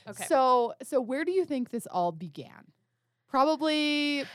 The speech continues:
Speaker 2: probably
Speaker 1: I
Speaker 2: the
Speaker 1: think we need to start with
Speaker 2: filming?
Speaker 1: the, like, I think we need to start with, like, the Shia drama.
Speaker 2: Oh,
Speaker 1: Very
Speaker 2: okay.
Speaker 1: beginning.
Speaker 2: Well, and maybe one more thing is, um, so Don't Worry, Darling is a movie. It's coming
Speaker 1: Yes.
Speaker 2: out September twenty-third,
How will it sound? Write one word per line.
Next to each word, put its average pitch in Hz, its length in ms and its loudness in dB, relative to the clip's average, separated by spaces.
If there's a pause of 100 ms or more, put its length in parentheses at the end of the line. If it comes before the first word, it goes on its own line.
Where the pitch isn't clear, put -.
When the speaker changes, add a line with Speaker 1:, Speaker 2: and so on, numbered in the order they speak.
(120)
Speaker 2:
probably 269 880 0
Speaker 1:
I 247 60 -4
Speaker 2:
the 233 100 0
Speaker 1:
think 339 140 -4
we 370 80 0
need 349 160 -4
to - 80 -4
start 247 140 0
with 440 180 -4
Speaker 2:
filming? 240 160 -4
Speaker 1:
the, 202 280 -2 (200)
like, 190 340 -4 (220)
I 214 60 -20
think - 220 -20
we 415 60 -10
need 349 140 -8
to 220 60 -10
start 202 200 -12
with, 190 140 -14
like, 180 160 -14
the - 80 -16
Shia 180 420 -14
drama. - 200 -18
Speaker 2:
Oh, 202 500 6
Speaker 1:
Very 233 220 0
Speaker 2:
okay. 339 80 0
Speaker 1:
beginning. 185 340 -6
Speaker 2:
Well, 302 200 6
and 269 340 -2 (100)
maybe 220 320 -6
one 202 260 -4
more 214 140 -2
thing 175 420 -8
is, 170 500 -6
um, 165 420 -8
so 165 500 2 (260)
Don't 208 180 0
Worry, 254 160 0
Darling 190 380 2
is 190 100 -4
a 202 60 0
movie. 156 340 -4
It's - 160 -14
coming 208 300 -2
Speaker 1:
Yes. 330 120 0
Speaker 2:
out 190 300 2
September 180 400 -6
twenty-third, 196 800 -2